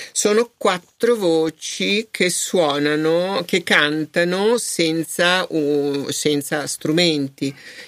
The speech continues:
In qualcuno di questi brani proposti ci sarà il liuto. Ehm, però di so-,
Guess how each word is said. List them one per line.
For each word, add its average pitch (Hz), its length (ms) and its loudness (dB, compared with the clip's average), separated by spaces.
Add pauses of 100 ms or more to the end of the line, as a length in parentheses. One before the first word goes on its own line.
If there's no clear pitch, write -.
(120)
In 185 340 0
qualcuno 220 1120 2
di 170 120 0
questi 175 440 -2
brani 175 480 4
proposti 180 720 0
ci - 120 -10
sarà 165 260 2
il 156 100 2
liuto. 156 580 -2 (1000)
Ehm, 143 1040 0
però 175 480 2
di 151 160 -4
so-, 143 520 0